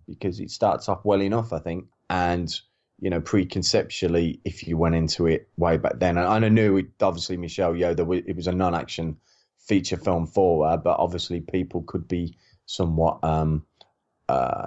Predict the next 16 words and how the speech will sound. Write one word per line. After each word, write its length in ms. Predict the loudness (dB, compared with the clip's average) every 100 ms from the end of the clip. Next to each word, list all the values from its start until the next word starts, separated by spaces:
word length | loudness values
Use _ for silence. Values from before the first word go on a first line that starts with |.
| -4
disappointed 720 | 0 0 0 0 2 2 0
if 120 | 0
they 120 | 2 0
thought 320 | 2 0 0
it 100 | -4
was 400 | -2 -2 -2 -6 _ _ -10 -4
gonna 220 | 0 2
be 180 | 0 0
something 480 | 0 0 -4 -4 -4
else 380 | -2 -2 -2 -8 -8
than 200 | -2 2
it 100 | 2
was, 300 | 4 4 4
I 60 | 0
guess. 440 | 2 0 0 -8 -12 _
Um, 340 | -2 0 -2